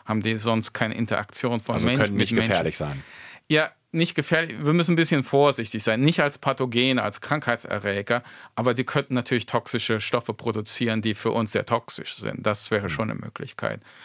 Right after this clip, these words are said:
Speaker 1: Und das sollten wir eigentlich vorher erst ausschließen, bevor wir da eine bemannte Mission hinschicken oder mehrere benannte, bemannte,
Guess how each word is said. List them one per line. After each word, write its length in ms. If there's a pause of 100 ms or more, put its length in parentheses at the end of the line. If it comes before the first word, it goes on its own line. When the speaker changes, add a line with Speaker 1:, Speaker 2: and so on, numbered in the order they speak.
(320)
Speaker 1:
Und 300
das 260
sollten 320
wir 140
eigentlich 260
vorher 380
erst 260
ausschließen, 640
bevor 360
wir 60
da 280
eine 240
bemannte 380
Mission 440
hinschicken 480
oder 200
mehrere 380
benannte, 480 (160)
bemannte, 460